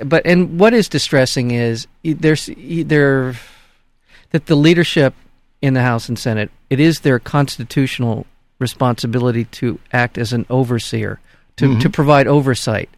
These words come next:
Speaker 1: That's what their job is. And for them to s-, to roll over, to capitulate without really any kind of,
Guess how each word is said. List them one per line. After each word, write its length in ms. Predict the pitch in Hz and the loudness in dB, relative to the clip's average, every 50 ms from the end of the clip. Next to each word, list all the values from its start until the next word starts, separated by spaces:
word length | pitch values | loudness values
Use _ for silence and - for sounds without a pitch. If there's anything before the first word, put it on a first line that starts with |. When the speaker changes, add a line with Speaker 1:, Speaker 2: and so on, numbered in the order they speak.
| _ _ _ _ - | _ _ _ _ -2
Speaker 1:
That's 260 | 139 139 - - - | 0 0 0 0 -2
what 160 | 147 131 - | -2 -2 0
their 140 | 143 127 120 | 0 -2 0
job 400 | 110 123 147 151 165 170 143 120 | 2 4 6 6 6 6 4 2
is. 240 | 107 101 110 - - - - - - - _ - | 0 -2 -4 -6 -10 -16 -20 -20 -20 -20 _ -4
And 140 | - 135 - | -4 -4 0
for 140 | - 156 135 | 2 2 2
them 320 | 131 151 156 160 160 147 | 4 4 4 4 4 2
to 120 | - 147 | 0 -4
s-, 140 | 131 - - - - | -4 -6 -8 -14 -8
to 100 | - 151 | -6 -2
roll 340 | 131 135 151 165 175 175 165 | 2 4 4 6 6 6 4
over, 360 | 165 143 117 120 127 139 - - _ _ _ _ | 4 2 2 0 -2 -4 -6 -10 _ _ _ _
to 100 | - 151 | -8 -6
capitulate 720 | - - - - - 175 170 - - 117 113 107 107 110 - - | -4 -4 -4 0 0 0 0 0 -2 -4 -2 -2 -4 -4 -6 -6
without 360 | - 127 117 127 123 117 - 147 | -6 -4 -2 0 0 0 0 0
really 320 | 139 156 151 143 123 104 | 2 2 4 4 2 2
any 300 | 131 139 135 123 110 - - - _ _ _ _ | 2 2 2 2 0 -4 -8 -16 _ _ _ _
kind 240 | - - 120 113 107 | -4 -2 -2 0 0
of, 240 | 104 101 101 101 | -2 -4 -4 -8